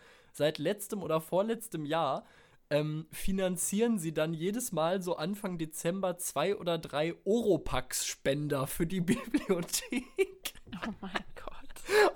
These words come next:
Speaker 1: Und da steht dann so drauf, „Liebe
Speaker 2: <laughs> Oh mein
Speaker 1: Grüße,
Speaker 2: Gott.
Speaker 1: der Weihnachtsmarkt“ oder so. Ach du Kacke.
Speaker 2: Das ist halt wirklich komplett
Speaker 1: Naja,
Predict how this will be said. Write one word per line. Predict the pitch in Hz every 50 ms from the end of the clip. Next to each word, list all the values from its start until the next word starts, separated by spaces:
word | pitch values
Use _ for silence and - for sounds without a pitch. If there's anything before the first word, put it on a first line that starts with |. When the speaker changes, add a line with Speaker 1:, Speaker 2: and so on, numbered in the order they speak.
| 392 427
Speaker 1:
Und | 339
da | 320 294 370
steht | 381 - - 381 359 359 -
dann | 427 302 285
so | 277 302 285
drauf, | - - 220 233 277 277 -
„Liebe | 349 277 277 294 - - 285
Speaker 2:
<laughs> | 240
Oh |
mein | 214 240
Speaker 1:
Grüße, | 214 240 254 277 339 - - 359
Speaker 2:
Gott. | 277 233
Speaker 1:
der | 240 233 233 214
Weihnachtsmarkt“ | 226 226 247 277 330 190 156 - - - - - 185 143 117 117 - - - - -
oder | 175 160 156 156 165
so. | 160 156 156 151 147 - - _ -
Ach | - 202 339 339 - - - -
du | - 208 214 220 - -
Kacke. | - - - 233 294 - - - 151 131 - - - - - - - - - 214 - - 147 - - - - - - - - - - - - - - - _ _ _ - -
Speaker 2:
Das | 208 190 185 -
ist | -
halt | 190 170 175 165
wirklich | 170 - 180 - -
komplett | - 185 175 - 170 -
Speaker 1:
Naja, | 135 135 147 151 - 240 262 240 214 - 110 95 92 - - - -